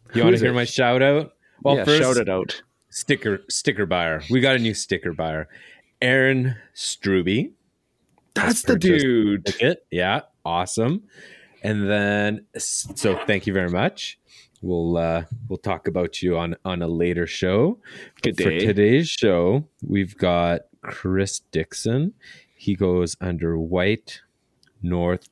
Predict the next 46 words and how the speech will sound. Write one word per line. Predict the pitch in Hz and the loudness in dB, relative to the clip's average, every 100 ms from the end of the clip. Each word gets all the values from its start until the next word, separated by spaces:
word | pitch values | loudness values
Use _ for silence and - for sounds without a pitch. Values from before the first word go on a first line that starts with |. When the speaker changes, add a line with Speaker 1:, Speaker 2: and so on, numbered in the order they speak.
| - - | -20 -20
Speaker 2:
Forge. | - - 95 85 87 160 - - - - - - _ | -20 -4 -2 0 0 -2 -6 -12 -14 -20 -20 -20 _
He | - 87 | -8 -6
purchased | 92 82 - - | -4 -6 -8 -10
tickets | - - - | -10 -10 -8
a | 78 | -6
little | 73 71 | -4 -4
while | 71 | -6
back. | - 110 135 - _ _ _ - - _ _ - - | -2 0 -2 -6 _ _ _ -20 -20 _ _ -20 -10
He's | 131 87 | -6 -2
got | 101 - | -2 0
some | 107 | -2
interesting | 95 - 92 - 90 | -2 -2 -4 -2 -4
material | 85 - 92 90 90 | -2 -2 -2 0 -2
on | 85 80 | -2 -4
his, | 82 87 80 82 | -2 -4 -4 -6
uh, | 82 80 78 - - - _ | -4 -2 -4 -8 -20 -20 _
on | - 98 | -4 -2
his | 95 107 | 0 0
Instagram. | 104 90 - 82 87 82 104 143 _ _ - | 0 -2 -6 -4 -2 -2 -4 -6 _ _ -14
And, | 78 82 80 | -8 -4 -2
Speaker 1:
You've | 82 | -2
probably | - 196 | 0 2
heard | 82 - | 2 0
Speaker 2:
uh, | |
Speaker 1:
us | 101 | -2
talk | - 92 - | -2 -4 -2
about | 85 87 | -2 0
that | 87 82 | -2 -2
hose | 80 80 | -2 0
head | 80 76 | -2 -4
before. | 80 - 71 78 - _ _ _ - | -6 -2 -4 -4 -12 _ _ _ -2
Speaker 2:
Yes. | 110 98 82 | 2 2 2
Speaker 1:
He's, | 104 - - - 117 | -2 -2 -8 -12 -8
we've | 98 - | -8 -4
talked | 87 92 | -4 -2
Speaker 2:
Yes. | 85 | -2
Speaker 1:
about | 76 - | -4 -6
him | - | -8
before. | - - - | -10 -8 -4
Speaker 2:
Chris | 110 | -4
Speaker 1:
He's | - | -4
a | |
Speaker 2:
Dixon. | - - 67 62 | -6 -6 -10 -4
Yeah, | 117 98 | -2 0
he's | 117 | 0
in | 117 | -4